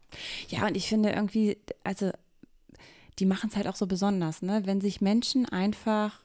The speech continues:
auf Augenhöhe begegnen können, äh,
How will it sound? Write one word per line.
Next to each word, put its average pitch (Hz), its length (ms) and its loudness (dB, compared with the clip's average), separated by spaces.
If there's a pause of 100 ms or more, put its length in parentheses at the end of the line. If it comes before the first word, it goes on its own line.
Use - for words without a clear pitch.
(140)
auf 190 140 -4
Augenhöhe 190 500 4
begegnen 175 560 2
können, 160 340 -2 (520)
äh, 190 220 -2